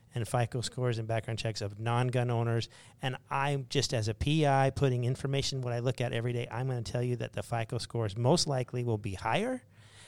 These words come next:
and the criminal histories will be better on those who own guns. The majority of gun owners, not to get political, have proven to be very responsible.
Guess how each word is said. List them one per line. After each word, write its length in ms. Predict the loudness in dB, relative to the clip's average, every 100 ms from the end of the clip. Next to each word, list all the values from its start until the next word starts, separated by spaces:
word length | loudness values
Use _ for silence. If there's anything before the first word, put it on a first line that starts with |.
| -16 -4
and 240 | -4 -2
the 60 | -4
criminal 280 | -2 -2
histories 340 | 0 -2 -2 -4
will 60 | -4
be 180 | -6
better 400 | -2 0 0 -2 -4
on 200 | -8 -4
those 360 | -4 -2 -4
who 140 | -8 -6
own 220 | -4 -4
guns. 400 | -4 -6 -8 -14 -20 -20 -10 -6
The 60 |
majority 560 | -2 0 2 2 4 2
of 120 | 2
gun 220 | 0 2
owners, 360 | 0 -2 -4 -2
not 180 | -4 -4
to 80 |
get 160 | -6 -4
political, 600 | 0 0 2 2 0 -2 -16 -20 -20 -6
have 260 | -2 -2
proven 380 | 2 2 2 0
to 120 | -2
be 160 | -2 -2
very 340 | 0 0 0 0
responsible. 840 | -2 -2 -4 -4 -6 -8 -10